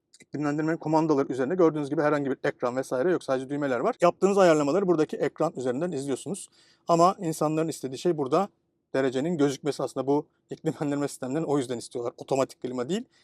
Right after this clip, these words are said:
dijital klima diyor insanlar zaten. Burada bir göstergenin olmasını istiyorlar. Enteresan. Ee, ama Ford bunu es geçmiş nedense. Kapı içi cebi şöyle güzel, kullanışlı. Ortada şöyle güzel bir saklama alanı bulunuyor. İki tane U S B port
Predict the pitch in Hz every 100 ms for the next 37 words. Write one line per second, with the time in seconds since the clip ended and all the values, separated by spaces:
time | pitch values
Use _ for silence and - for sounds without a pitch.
0 | _ 143 139 156 156 143 131 110 113 107
1 | 117 117 113 175 226 - _ _ - 151
2 | 202 202 - - 123 139 120 135 160 127
3 | 123 - 127 196 _ _ _ - - 127
4 | 120 - 160 127 120 - 208 _ _ _
5 | - 143 165 143 180 - 127 - 127 156
6 | - - 139 - 120 - - 175 185 175
7 | 175 196 _ _ _ - 220 214 202 -
8 | 165 160 180 160 139 139 - 120 123 120
9 | - 143 135 123 - 143 160 185 - _
10 | - _ _ 156 151 160 156 151 143 143
11 | 143 139 127 131 131 123 - 127 - 123
12 | 143 165 170 165 165 135 - 127 120 120
13 | - 127